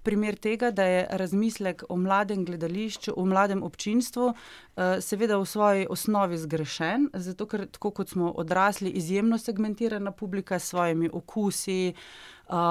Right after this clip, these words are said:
preferencami, eh, ozadji, em,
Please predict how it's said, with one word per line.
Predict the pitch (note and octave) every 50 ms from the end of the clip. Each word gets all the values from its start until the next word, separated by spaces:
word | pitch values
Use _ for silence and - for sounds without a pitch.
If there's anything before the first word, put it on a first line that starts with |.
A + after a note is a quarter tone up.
| F3 F3 E3+
preferencami, | - G#3 G#3 - - G3+ F#3+ F#3 F#3+ F#3 F#3 F#3+ F#3 - - F#3+ F3+ F3+ F3+ F3 F3 F3 F3 E3+ E3+ E3 E3+
eh, | E3+ F3+ F3+ E3+ F3 -
ozadji, | G3 F#3+ E3+ E3 F#3 F3 E3+ E3+ E3+ E3 D3+ E3 E3+ E3+ E3 E3 E3 E3 E3 D#3+ D#3+
em, | - F3 E3+ D#3 D3+ D#3 D3 D#3 D#3+